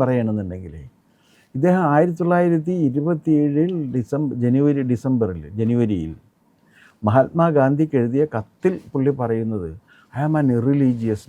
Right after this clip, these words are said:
man." ഞാൻ മത വി-, ജീവിതമുള്ള ഒരാളല്ല. ഞാൻ പാശ്ചാത്യ സെക്കുലറിസത്തിലും സോഷ്യലിസത്തിലും വിശ്വസിക്കുന്ന ആളാണ്.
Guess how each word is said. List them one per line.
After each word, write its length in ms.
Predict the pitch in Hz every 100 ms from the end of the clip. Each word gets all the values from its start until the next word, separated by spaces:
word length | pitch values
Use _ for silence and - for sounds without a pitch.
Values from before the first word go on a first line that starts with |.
| 85
man." 180 | 60 58 - _ _ _ _ _ -
ഞാൻ 160 | 151 170 131
മത 160 | 101 113 101 - -
വി-, 180 | 117 - - - 110
ജീവിതമുള്ള 500 | 101 98 98 92 85
ഒരാളല്ല. 520 | 87 78 80 50 - - _ _ _ _ _ _ _ - _ _ _ _ _ _
ഞാൻ 220 | 143 165 190 165
പാശ്ചാത്യ 640 | 135 135 - 160 156 165 160
സെക്കുലറിസത്തിലും 920 | 143 - 180 170 151 131 131 127 127 135 -
സോഷ്യലിസത്തിലും 800 | 135 151 160 165 135 120 123 123
വിശ്വസിക്കുന്ന 600 | 117 98 107 104 98 98
ആളാണ്. 400 | 85 76 76 65